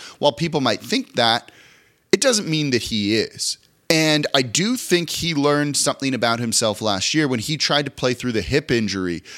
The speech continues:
that he suffered. He missed, like, eight games or something like that, came back, and then played terribly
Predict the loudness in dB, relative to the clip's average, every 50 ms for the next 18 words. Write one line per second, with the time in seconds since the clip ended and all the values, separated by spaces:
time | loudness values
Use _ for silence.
0 | -20 -6 0 0 2 2 2 2 2 2 2 2 2 0 -4 -2 0 0 0 0
1 | 0 -2 -4 -8 -20 -20 -12 -6 -2 -2 -2 0 2 2 2 2 2 0 2 2
2 | 2 2 0 0 -2 0 0 -2 -2 -2 -2 0 0 0 0 0 0 0 0 0
3 | 0 0 0 0 2 2 2 2 2 0 -2 -2 -2 -2 -2 -2 -4 -4 -2 -2
4 | -2 -2 -4 -8 -8 -8 -8 -10 -12 -10 -2 2 2 4 4 2 0 -2 -8 -12